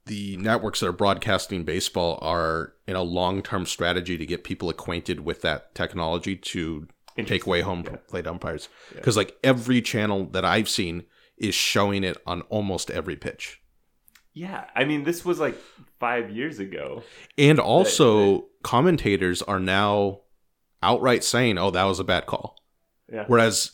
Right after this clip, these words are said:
Speaker 1: it wa-, it used to be funny back when they started this pitch tracking thing. The, you'd notice the commenters would never say anything bad about the ref's call.
Speaker 2: Yeah.
Speaker 1: They'd just kind of ignore it. And you see a little bit of that now.
Speaker 2: Yeah.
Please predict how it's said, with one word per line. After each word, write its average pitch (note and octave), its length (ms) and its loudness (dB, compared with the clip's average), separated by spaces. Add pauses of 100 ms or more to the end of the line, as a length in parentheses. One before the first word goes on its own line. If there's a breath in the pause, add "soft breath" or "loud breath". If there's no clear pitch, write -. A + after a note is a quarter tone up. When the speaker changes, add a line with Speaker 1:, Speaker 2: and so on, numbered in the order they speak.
(160)
Speaker 1:
it B2 100 0
wa-, A#2 140 -2
it G#2 240 -6
used C#3+ 220 2
to - 40 -6
be G2+ 100 -2
funny A#2+ 280 2
back F2+ 280 2
when G2 80 0
they F2+ 80 -4
started F#2 340 -2
this F2+ 160 -6
pitch - 440 -6
tracking A#2+ 440 0
thing. D3 300 -2 (560 loud breath)
The, - 180 -4
you'd G#2+ 220 0
notice A#2 280 6
the A2+ 80 -2
commenters G#2+ 600 -2
would F#2 160 -2
never F#2 260 0
say F#2 180 -2
anything F2 520 -4
bad E2+ 320 -2
about E2 260 -2
the E2+ 80 -6
ref's - 380 -4
call. F2+ 360 -2
Speaker 2:
Yeah. C3+ 60 -8
Speaker 1:
They'd E2+ 160 -6
just F2 180 -6
kind G2 200 -4
of F2+ 80 -4
ignore F2 260 -4
it. G#2+ 120 -2
And A2 100 -4
you G#2+ 80 -2
see - 180 2
a C3+ 60 6
little G#2+ 280 2
bit C3+ 220 0
of C#3 140 -2
that D3 180 -6
now. D#3+ 300 -4 (160 loud breath)
Speaker 2:
Yeah. A#2+ 140 -12